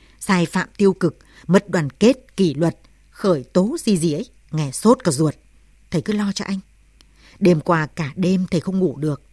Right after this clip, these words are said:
người nó cứ làm sao ấy, buốt đầu, tức ngực, nhoi nhói từng cơn, có lúc như người bị hụt hơi ngạt thở. Thế thì con phải đưa thầy đi khám ngay thôi. Sáng nay thì đỡ rồi,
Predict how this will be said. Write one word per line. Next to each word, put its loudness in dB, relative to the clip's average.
người 4
nó -2
cứ -4
làm -4
sao -4
ấy, -8
buốt 2
đầu, -4
tức -4
ngực, -2
nhoi -2
nhói -2
từng -2
cơn, -4
có 2
lúc 2
như 2
người 6
bị 0
hụt 0
hơi 0
ngạt -4
thở. -2
Thế 0
thì -2
con -4
phải -6
đưa 2
thầy 0
đi -6
khám -8
ngay -2
thôi. -10
Sáng -2
nay 2
thì -2
đỡ 0
rồi, 0